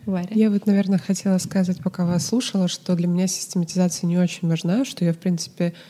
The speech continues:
Speaker 2: в отличие от разных секондов, готова как-то лазить по книжному и искать то, что мне нужно. Это даже интереснее, наверное. Но потом я вспомнила про одну раздражающую деталь. Я не знаю, можно ли это как-то исправить и сделать такой идеальной с точки,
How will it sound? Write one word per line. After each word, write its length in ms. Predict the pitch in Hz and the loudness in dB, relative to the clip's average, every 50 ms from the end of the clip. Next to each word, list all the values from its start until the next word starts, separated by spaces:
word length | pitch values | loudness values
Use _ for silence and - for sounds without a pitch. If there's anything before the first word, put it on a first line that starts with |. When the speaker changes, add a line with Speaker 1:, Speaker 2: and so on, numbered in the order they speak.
| - - - - - - - - - | -20 -20 -20 -20 -20 -20 -20 -6 -4
Speaker 2:
в 120 | 180 165 | 0 2
отличие 360 | 175 170 190 180 - - 175 | 2 2 2 0 0 0 0
от 100 | 165 165 | -2 0
разных 260 | - 170 165 175 165 160 | -2 -2 -2 0 -2 0
секондов, 440 | - 208 214 - 226 185 180 170 | 0 0 0 2 2 2 2 2
готова 420 | 165 196 175 - 196 180 170 160 165 | 2 2 4 6 6 6 6 4 2
как-то 280 | 160 - 170 - - 170 | 0 -2 -6 -4 -2 0
лазить 320 | 165 170 170 160 165 160 | 2 2 2 2 0 -2
по 100 | - - | -2 -6
книжному 640 | - - 175 185 180 160 160 165 160 160 160 160 160 | -2 4 6 6 6 6 4 2 4 4 4 2 2
и 120 | 160 160 | 2 0
искать 320 | 160 - - 180 170 165 165 | -2 -2 0 0 0 0 -2
то, 60 | 175 | -4
что 200 | - - - 175 | -8 -4 0 2
мне 160 | 165 165 165 | 4 4 6
нужно. 300 | 165 208 277 285 - 214 | 6 6 6 6 8 8
Это 420 | 185 180 175 180 175 165 - 170 160 165 - - - - - | 8 8 6 4 2 0 0 -2 -4 -4 -6 -10 -14 -16 -4
даже 200 | - 165 165 160 | -2 0 2 2
интереснее, 560 | 165 156 156 - 175 175 214 285 277 - 214 185 | 2 0 0 2 4 4 4 4 4 2 2 4
наверное. 420 | 175 170 165 165 160 170 170 165 - - - - - - - - - - - | 4 6 4 4 4 2 -2 -4 -6 -12 -20 -20 -20 -20 -20 -20 -20 -6 -2
Но 220 | 180 170 170 175 | 2 2 2 2
потом 280 | 165 - 170 185 190 196 | 2 2 4 4 6 6
я 120 | 196 180 - - - | 6 4 2 -2 -8
вспомнила 480 | - - - - 185 190 190 185 180 165 | -14 -4 2 4 6 8 8 8 6 6
про 180 | - - 170 | 4 4 4
одну 300 | 170 165 175 180 185 185 - - - - - - - - - | 4 6 6 6 6 4 2 -4 -14 -12 -10 -10 -10 -8 0
раздражающую 800 | - 185 175 160 - 180 180 175 185 180 180 175 - - 185 175 | 2 2 2 4 4 4 6 6 8 8 6 6 4 2 0 2
деталь. 460 | 165 180 165 - 190 202 254 302 294 - - - - - _ - | 2 0 0 2 4 4 4 4 2 0 -8 -20 -20 -20 _ 2
Я 140 | 185 180 185 | 6 6 8
не 80 | 190 | 8
знаю, 280 | 185 - 208 196 180 - - - | 8 8 8 8 6 6 2 4
можно 340 | 190 190 190 185 170 160 | 6 6 8 8 6 6
ли 140 | 180 170 165 | 4 4 4
это 180 | 170 165 165 170 | 2 2 0 0
как-то 300 | 170 165 160 - - 175 | -2 -4 -4 -4 -4 -4
исправить 640 | 160 - - - 175 165 180 220 240 220 208 - - - - - - - - | -4 -4 -6 -4 -2 0 2 4 4 4 4 2 -4 -14 -18 -20 -20 -20 -6
и 120 | - - 175 | -2 0 0
сделать 520 | 165 165 190 185 180 175 170 - - - - | 2 4 6 6 6 6 2 -2 -8 -2 0
такой 420 | - 180 - 175 170 170 170 165 | 0 0 2 2 2 2 2 2
идеальной 360 | 165 165 180 170 165 165 165 | 2 4 4 6 4 4 2
с 40 | 165 | -2
точки, 300 | - 175 - - - - | -4 -6 -8 -8 -10 -8